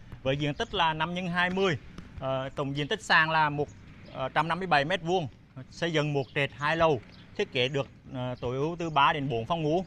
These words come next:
thuận tiện cho, ờ, quý khách hàng mua ở cũng như đầu tư cho thuê. Điều đặc biệt ở căn nhà này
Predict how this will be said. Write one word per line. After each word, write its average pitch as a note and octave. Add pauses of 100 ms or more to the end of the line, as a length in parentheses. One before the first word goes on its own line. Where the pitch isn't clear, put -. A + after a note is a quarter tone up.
(160)
thuận C#3
tiện C#3
cho, E3 (200)
ờ, C3
quý C3
khách F#3+
hàng D#3
mua D#3+
ở C#3
cũng B2+
như D#3
đầu D#3
tư D#3
cho E3+
thuê. E3 (840)
Điều F3+
đặc F3
biệt E3
ở C#3+
căn F#3
nhà F#3
này E3